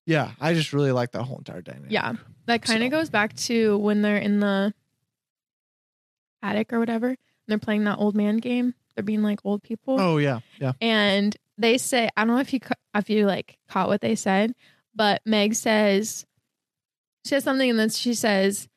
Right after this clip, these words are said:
Speaker 2: "I think we all agree that Meg is good, um, Joe is bad, Beth is very, very good,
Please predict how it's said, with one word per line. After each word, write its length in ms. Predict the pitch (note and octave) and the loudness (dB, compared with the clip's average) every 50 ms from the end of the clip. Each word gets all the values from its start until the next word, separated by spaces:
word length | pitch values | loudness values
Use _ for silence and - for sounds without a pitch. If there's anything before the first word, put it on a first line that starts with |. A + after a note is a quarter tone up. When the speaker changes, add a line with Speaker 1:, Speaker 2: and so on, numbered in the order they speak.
| _ _ _ _ _ _ _ _ _ _ _ _ _ _ _ _ _ _ _ - | _ _ _ _ _ _ _ _ _ _ _ _ _ _ _ _ _ _ _ -2
Speaker 2:
"I 100 | G#3 A3 | -2 -2
think 200 | - D4 E4+ E4+ | 0 -2 -2 0
we 140 | F4 F4 E4+ | 2 2 4
all 120 | E4 D#4+ C#4+ | 4 4 4
agree 320 | C4+ A#3+ C#4+ C#4 A#3 G#3 | 4 4 4 4 4 4
that 200 | F#3 G3+ F#3+ F#3+ G#3 | 2 2 2 2 2
Meg 220 | A#3 C#4 D#4 D#4 | 2 2 2 2
is 180 | E4 E4 D4 - | 2 2 0 0
good, 520 | A#3 B3+ B3+ A#3 G#3+ G#3+ G#3 G3+ G3+ A3+ - _ _ _ _ _ _ _ _ _ _ _ _ _ - | 0 2 2 4 4 4 4 4 2 0 -2 _ _ _ _ _ _ _ _ _ _ _ _ _ -4
um, 380 | G#3+ A3 G#3 G3 G3 G3 G3+ G3 | -2 0 2 2 2 0 0 0
Joe 240 | - B3+ A#3 A#3+ B3+ | 2 2 4 4 4
is 160 | C4 B3+ A3+ | 4 2 2
bad, 560 | G3 A#3 G#3+ G3+ G3 F#3+ F#3+ G3 G3 G#3 G3+ _ _ _ _ _ _ _ - | 0 2 2 2 2 2 2 2 2 0 -2 _ _ _ _ _ _ _ -4
Beth 280 | F#3+ B3 A#3+ B3+ - | 0 2 2 4 4
is 140 | C#4 A3+ G3+ | 2 2 2
very, 240 | F#3+ B3 A#3 A#3 A#3+ | 2 2 4 4 4
very 240 | F#3+ A#3 A3 A3 G#3+ | 4 4 2 2 2
good, 500 | F#3+ G#3 G3+ F#3 F#3 F#3 F#3+ F3+ G#3+ | 2 2 4 4 4 4 4 2 0